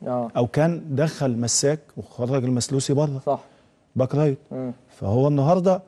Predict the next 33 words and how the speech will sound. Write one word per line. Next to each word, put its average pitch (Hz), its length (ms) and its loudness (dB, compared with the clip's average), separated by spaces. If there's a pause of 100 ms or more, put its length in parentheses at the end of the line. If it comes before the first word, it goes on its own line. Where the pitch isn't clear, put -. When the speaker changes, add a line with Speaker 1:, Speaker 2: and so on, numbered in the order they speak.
(120)
Speaker 1:
الدنيا 156 300 0
اتعدلت 143 400 0
شوية. 160 100 2
Speaker 2:
اتعدلت. 151 600 2 (100)
Speaker 1:
آه. 139 100 -6
Speaker 2:
حتى 175 200 0
النهارده 180 340 2
عمر 185 200 2
جابر 156 200 2
كان 165 180 -2
كويس 185 220 2
جدًا 180 300 2 (140)
Speaker 1:
مظبوط. 123 240 -10
Speaker 2:
في 135 40 0
الباك 147 260 2
ليفت، 190 200 2 (160)
وعامل - 160 -6
Speaker 1:
مم. 117 60 0
Speaker 2:
الهدف 127 300 0
الاولاني 113 420 -2
بشكل 143 340 -2
رائع. 147 260 2
Speaker 1:
مم. 135 220 -4 (360)
Speaker 2:
فانت 117 260 -2
النهارده 139 340 2
بتتكلم، 156 480 -2
لا، 160 140 0
في، 185 280 0
في، 175 320 2
في 175 260 0
شغل 175 360 0
النهارده 131 420 0
معمول. 175 360 0